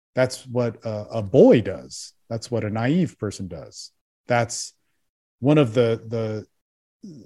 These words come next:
the most disrespectful things to a human man-made thought, because nature doesn't really have truth. It has existence, right?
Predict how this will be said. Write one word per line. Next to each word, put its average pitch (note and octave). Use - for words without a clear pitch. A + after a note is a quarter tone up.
the B2+
most B2
disrespectful D#3+
things E3
to A#2+
a G#2+
human E3
man-made C3
thought, B2+
because G#2
nature C#3+
doesn't B2+
really B2
have G#2+
truth. A2+
It G2+
has G#2
existence, F2
right? G#2